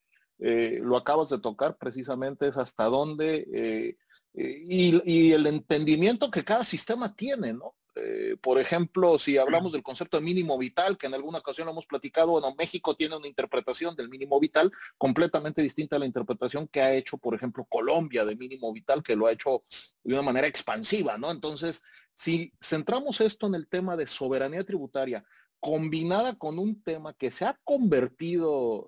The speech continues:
eh, en, en una constante en las discusiones de, de cuando hablamos de cuestiones internacionales, como por ejemplo el,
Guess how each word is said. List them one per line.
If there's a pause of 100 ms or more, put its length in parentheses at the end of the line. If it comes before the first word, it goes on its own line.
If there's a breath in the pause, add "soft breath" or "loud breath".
eh,
en,
en
una
constante
en
las
discusiones
de,
de
cuando
hablamos
de
cuestiones
internacionales, (680)
como
por
ejemplo
el,